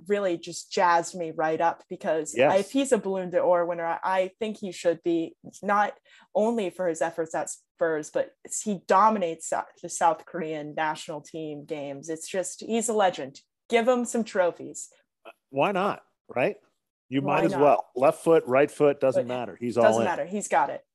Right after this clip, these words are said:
Speaker 2: Yeah. Nice. <clears throat> Um, all right. So, uh, let's just keep it with, uh, European soccer for a second
Speaker 1: Mm-hmm.
Speaker 2: here. Now, um, of course, our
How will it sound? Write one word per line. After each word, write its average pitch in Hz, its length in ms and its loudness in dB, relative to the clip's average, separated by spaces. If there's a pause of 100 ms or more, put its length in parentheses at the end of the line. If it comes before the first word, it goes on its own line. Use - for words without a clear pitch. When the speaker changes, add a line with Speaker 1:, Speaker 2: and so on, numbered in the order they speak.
(200)
Speaker 2:
Yeah. 113 220 0 (680)
Nice. 143 440 2 (240)
<clears throat> 180 160 -6 (680)
Um, 160 300 4 (1800)
all 127 100 -2
right. 131 300 4
So, 143 260 4 (100)
uh, 139 60 0
let's 143 200 -2
just - 240 -4
keep - 220 -6
it 117 100 -4
with, 127 300 0
uh, 123 60 2
European 135 540 -2
soccer 135 380 -2
for 117 160 -8
a 104 40 -10
second 131 320 -2
Speaker 1:
Mm-hmm. 110 100 -10
Speaker 2:
here. 98 260 -4 (380)
Now, 131 500 0
um, 127 420 0
of 135 140 -2
course, 156 440 0 (120)
our 127 420 -2